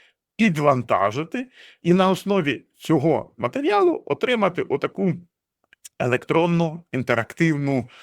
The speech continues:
а, сторібук, історію, е, яка буде, на мій погляд, доволі цікава, знову ж таки, для студентів. До речі, це може бути завдання для, а, студентів,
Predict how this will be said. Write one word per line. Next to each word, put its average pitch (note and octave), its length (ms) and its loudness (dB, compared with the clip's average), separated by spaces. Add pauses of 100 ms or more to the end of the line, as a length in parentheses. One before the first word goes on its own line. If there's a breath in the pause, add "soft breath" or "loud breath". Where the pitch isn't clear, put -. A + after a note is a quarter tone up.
(140 loud breath)
а, A2+ 360 0
сторібук, C#3+ 720 0 (280)
історію, G3+ 640 0 (280 loud breath)
е, B2+ 220 0
яка E3 320 2
буде, C#3+ 600 -2
на B2 160 -4
мій C3+ 160 -2
погляд, E3 520 -2 (180 loud breath)
доволі C3 440 2
цікава, C4 600 -4 (140)
знову F3 280 4
ж - 60 -8
таки, B2 380 0 (320 loud breath)
для C#3 220 2
студентів. A2 640 -2
До G2+ 160 -8
речі, F3+ 340 0
це D3+ 200 -4
може C3+ 240 -2
бути A#2 260 -6
завдання G#2 520 2
для, G#2 260 -4 (540 loud breath)
а, A2 400 0
студентів, C4+ 640 -2